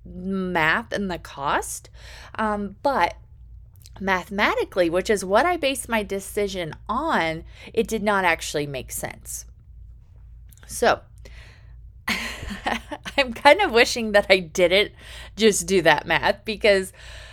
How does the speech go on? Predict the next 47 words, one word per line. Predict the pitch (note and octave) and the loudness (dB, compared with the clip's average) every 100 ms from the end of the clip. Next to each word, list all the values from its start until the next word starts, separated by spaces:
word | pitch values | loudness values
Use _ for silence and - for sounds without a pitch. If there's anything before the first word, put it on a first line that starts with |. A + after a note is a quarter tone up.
| - - - - - - - | -20 -20 -20 -20 -20 -6 0
I | A3 | 2
really | G#3 B3 B3 B3 | 6 6 6 2
hadn't | A3+ G#3 G#3 - | 4 4 2 -2
considered | A#3 G3 - F3 G3 G3+ | -2 -2 0 2 2 2
that. | C#4 F4+ - - - - - - | 2 0 -2 -10 -20 -20 -20 -6
And, | A3+ G#3+ G#3+ G#3+ G#3+ F3 | 0 4 6 6 4 -2
you | G#3 A#3 | 0 2
know, | G#3+ | 4
this | A3+ A#3 | 4 4
whole | B3+ C#4 | 4 4
journey | B3 G#3 G#3+ A#3 | 4 -2 0 0
of | A#3 - | -2 -2
taking | G3 E3+ G#3 | -4 -4 -4
money | G3 F#3+ F3+ | -4 -4 -2
out | E3 E3 | -2 0
of | F3 D#3+ | -4 -4
retirement | E3+ F3+ D3+ E3 G#3+ - | -6 -4 -2 0 -2 -2
has | F#3 G3 - | 0 0 -2
<laughs> | |
cost | - - - - A3 - - - | -12 -18 -10 -8 -8 -10 -10 -6
us | - - - - - - - - - | -6 -6 -10 -10 -16 -20 -18 -16 -2
almost | D4 F#4 C#4+ G3 F#3+ - | -2 0 4 4 4 0
a | G3 | -2
million | F#3+ F3+ F3 | 0 0 -2
and | E3 E3 | -6 -4
a | |
half | C#3 C#3+ | -6 -2
dollars | A2 E2+ A2+ - - | -2 -2 -6 -10 -12
when | G#3 G3 F#3+ | -8 -4 -4
we | D#3+ | -4
retire. | D3+ D#3 C#3+ C3 D3 | -6 -2 -2 -2 -4
Between | F3+ G#3 A#3 G3 | -6 -4 -2 -2
the | |
four | G3+ C#4+ C#4+ | 0 2 4
oh | C4 | 2
one | B3+ | -2
K | B3+ D#4 C#4+ | 0 0 2
loan | C#4 C4 B3+ | 2 2 2
and | - G#3 | 0 0
now | G#3 G#3 | 2 0
since | A3 B3 | -4 -6
I | A3 A3+ | -4 0
did | A#3+ A3+ | 0 0
this | E4 E4+ - | -2 -2 -4
math, | E4 D4 C#4+ C#4 | -2 0 0 0
it's | C4 - | -4 -2
like, | A#3 | -6